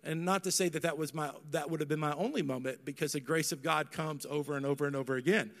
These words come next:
right? But that was a key moment in my life where my will was at a cross-, crossroads. And,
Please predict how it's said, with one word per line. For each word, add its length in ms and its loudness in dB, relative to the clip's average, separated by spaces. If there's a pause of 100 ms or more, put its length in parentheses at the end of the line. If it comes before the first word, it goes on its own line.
(240)
right? 260 6 (320)
But 280 2
that 180 8
was 300 6
a 180 4 (220)
key 280 8
moment 360 6
in 100 6
my 80 8
life 400 8
where 140 0 (200)
my 200 6
will 400 8
was 180 10
at 300 6
a 80 10
cross-, 580 6 (140)
crossroads. 880 2 (880)
And, 240 2